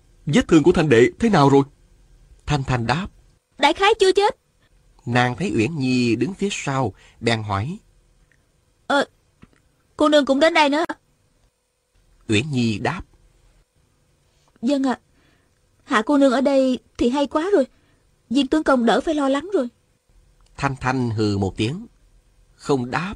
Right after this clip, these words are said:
Speaker 1: mà nói:
Speaker 2: "Hạ thiết thủ sắp tới đây rồi. Đại ca đập ả một trận cho Thanh đệ mát ruột đi."
Speaker 1: Viên Thừa Chí nghĩ bụng:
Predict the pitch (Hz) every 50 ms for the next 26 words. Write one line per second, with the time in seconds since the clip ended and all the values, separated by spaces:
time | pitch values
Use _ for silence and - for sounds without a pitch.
0 | - - 110 101 95 87 90 92 101 135 180 208 _ _ _ _ _ _ _ _
1 | _ _ _ _ _ _ _ _ _ _ _ _ _ _ _ _ _ _ _ _
2 | _ _ - 339 294 240 240 - 349 392 - 403 240 247 311 - 466 403 - 415
3 | 415 392 359 339 311 277 247 - _ _ _ _ _ _ _ _ _ - 254 233
4 | 240 240 330 320 311 - - 302 302 - - - 285 359 427 359 285 - 311 269
5 | 254 311 - - 392 403 - 440 392 359 339 269 277 339 359 415 554 - - 349
6 | 302 302 302 - 392 403 415 427 _ _ _ _ _ _ _ _ _ _ _ _
7 | _ _ _ _ _ _ _ _ _ _ _ _ - - - 185 202 185 - 120
8 | 107 95 - - 120 127 147 185 214 185 113 104 110 156 165 113 98 87 90 -